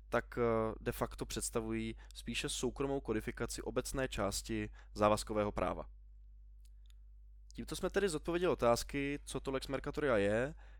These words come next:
jak se právo světových obchodníků vyvíjelo a v jaké podobě se s ním lze setkat. Zbývá nám tedy odpovědět otázku, de facto poslední, prakticky možná nejdůležitější. Jakými způsoby se na Lex Mercatoria odkazuje a jak je poté aplikováno?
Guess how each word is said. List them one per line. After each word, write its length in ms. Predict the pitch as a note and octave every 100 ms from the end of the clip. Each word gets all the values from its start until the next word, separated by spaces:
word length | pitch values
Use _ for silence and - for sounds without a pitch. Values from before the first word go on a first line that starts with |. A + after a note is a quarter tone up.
| -
jak 140 | A#2
se 100 | -
právo 280 | - B2 A#2+
světových 380 | - B2 C3+ -
obchodníků 440 | B2+ C3+ C#3 B2+
vyvíjelo 600 | G2+ G2+ A2 B2 C3 C3+ - - -
a 60 |
v 40 | A#2+
jaké 200 | C3 D3+
podobě 380 | A#2+ A#2+ B2+
se 140 | B2+ B2
s 60 |
ním 120 | A#2+ B2
lze 180 | A#2
setkat. 400 | A#2 G2+ - - - - - - - - - - -
Zbývá 300 | - G#2+ B2+
nám 140 | D3+ E3
tedy 180 | F3
odpovědět 320 | F3 - G3 -
otázku, 800 | - G#2 G3+ - E2 F2+ D#3 D#3+ - - -
de 80 |
facto 260 | G#2 A2+ -
poslední, 640 | - - G2+ G2+ A#2 F3+ - -
prakticky 400 | - C3 D3 -
možná 280 | C#3 C3+ C#3
nejdůležitější. 800 | B2 A2 G#2+ F#2 E2+ - - - - - - - - G#2+
Jakými 360 | B2+ G#3 G#3
způsoby 560 | - A#2 - C3 C3 C3+
se 180 | C#3+ C#3
na 80 | C3
Lex 180 | C#3 -
Mercatoria 480 | A#2+ C3 B2 B2+ A2
odkazuje 540 | - G#2 G#2+ A#2+ C#3 - - -
a 80 |
jak 140 | B2 B2+
je 80 | C#3
poté 260 | B2+ C3
aplikováno? 580 | A2+ G#2 - F2+ C2